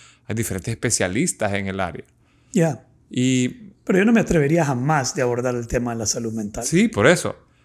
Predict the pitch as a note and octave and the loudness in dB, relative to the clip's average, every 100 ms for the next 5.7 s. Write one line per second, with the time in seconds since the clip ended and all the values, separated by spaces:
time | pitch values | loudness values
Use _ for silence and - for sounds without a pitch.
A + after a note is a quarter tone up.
0 | - - B2+ B2 A#2+ C3 C3 - C3+ B2 | -20 -12 -4 2 4 4 2 -4 -2 0
1 | A#2 B2 C3 D#3 D#3+ - - A#2+ A2 G#2+ | 2 2 0 -2 -2 -4 -2 2 4 2
2 | A#2 B2 G#2 F2+ F#2+ G#2 A#2+ - C3 C#3+ | 0 -2 -2 -4 0 0 0 0 2 2
3 | C#3+ - B2 A#2+ A#2+ A#2+ B2+ C#3+ C#3 B2+ | 0 -4 -2 0 2 4 6 6 2 -2
4 | A2 G2+ G2 G2+ A#2+ C3+ _ _ _ _ | -4 -2 -2 0 -2 -6 _ _ _ _
5 | _ A#2+ A#2 A2 G#2+ G2 F#2+ | _ -6 -4 -4 -6 -8 -10